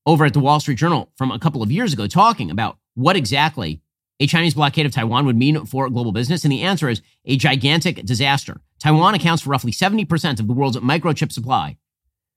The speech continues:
It sits next to Pacific shipping lanes that channel trillions of dollars worth of trade flowing in and out of East Asia. China, a Chinese blockade of Taiwan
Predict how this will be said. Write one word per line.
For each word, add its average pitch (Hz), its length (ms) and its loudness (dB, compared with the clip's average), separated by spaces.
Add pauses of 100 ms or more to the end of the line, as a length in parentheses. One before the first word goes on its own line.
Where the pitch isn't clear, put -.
(340)
It - 120 -4
sits 202 180 -2
next 196 240 2
to 156 80 -2
Pacific 147 280 -2
shipping 180 280 -2
lanes 90 180 -2
that 107 120 -6
channel 143 200 0
trillions 233 500 0
of 175 80 0
dollars 160 300 2
worth 143 120 0
of 123 80 -4
trade 104 300 -2 (260)
flowing 160 220 4
in 196 220 0
and 160 160 0
out 131 260 0
of 127 100 -2
East 139 200 -4
Asia. 123 320 0 (1800)
China, 185 420 2 (360)
a 113 280 -10
Chinese 196 360 2
blockade 156 340 0
of 147 80 -4
Taiwan 123 420 0